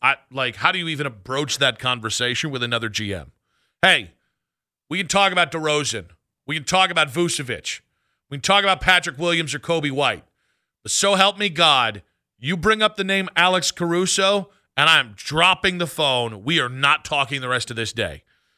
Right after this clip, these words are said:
Like, hey, guys, uh, Ty Jerome, untouchable. Don't even call about him.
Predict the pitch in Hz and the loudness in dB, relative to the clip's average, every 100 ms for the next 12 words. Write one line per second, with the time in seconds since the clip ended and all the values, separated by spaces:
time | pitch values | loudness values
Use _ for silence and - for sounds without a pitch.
0 | _ _ _ _ 147 147 123 _ - 156 | _ _ _ _ -2 -2 -2 _ -2 0
1 | 156 143 131 123 131 123 120 120 _ _ | 4 2 2 -2 0 2 0 -4 _ _
2 | _ _ - 165 156 135 127 120 110 - | _ _ 0 0 0 -4 -4 -6 -8 -18
3 | _ _ - 135 110 98 - 87 - _ | _ _ -6 -6 -4 -8 -8 -16 -20 _
4 | _ _ - 156 180 175 185 214 123 78 | _ _ -2 0 0 0 0 0 -4 -10